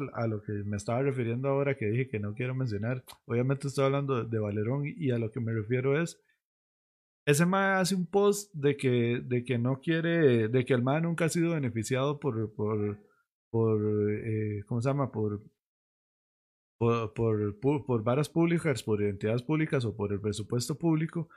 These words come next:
cosa que todos sabemos que es mentira, porque Evolución ha tocado un montón de varas de, que tienen que ver hasta el mismo MAE solo. ¿Y qué es lo que pasa? Yo acabo de revisarlo. Ese post del MAE tiene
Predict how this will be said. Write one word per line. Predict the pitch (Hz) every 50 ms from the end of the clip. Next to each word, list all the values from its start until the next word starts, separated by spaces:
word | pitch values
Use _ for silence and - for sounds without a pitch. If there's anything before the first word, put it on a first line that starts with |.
| - _ -
cosa | - 139 135 143 160
que | - 151
todos | 139 - 160 156 160 147
sabemos | 156 151 151 151 151 151
que | - 160
es | 151
mentira, | 147 139 135 - 160 156 151 139
porque | - 113 101 - 101
Evolución | 101 104 101 92 98 120 139 135
ha | 135 127
tocado | - 143 - 143 143 143 139
un | 139 139
montón | 139 135 127 - 147 143 135
de | 131
varas | 131 131 135 135 135 127 123 123
de, | 107 104 104 104 104 104 -
que | - 104
tienen | - 117 117 123 127
que | 120 135 127
ver | 127 127 135 127 123 - _ _ _ _
hasta | - _ _ - 101
el | 98
mismo | 110 117 123 131 139
MAE | 143 143 147 143 139
solo. | 143 151 151 147 156 147 - _ _ _ _ _ _ _ _ _ _ _ _ _ _ _ _ _ _ _ _ _ _ _ _ _ _ _ _ _ -
¿Y | 165 175 175
qué | - 180
es | 180 196
lo | 202 202
que | - 190
pasa? | - 220 220 202 180 147
Yo | 131 131 139 151 147 -
acabo | - 131 - 156 160 185 196
de | 180
revisarlo. | 165 147 135 131 123 165 170 180 165 135 123 - - -
Ese | - 139 143 151 175
post | - - 180 185 185 165
del | 180 151
MAE | 156 175 170 165
tiene | - 175 170 175 170 170 175 -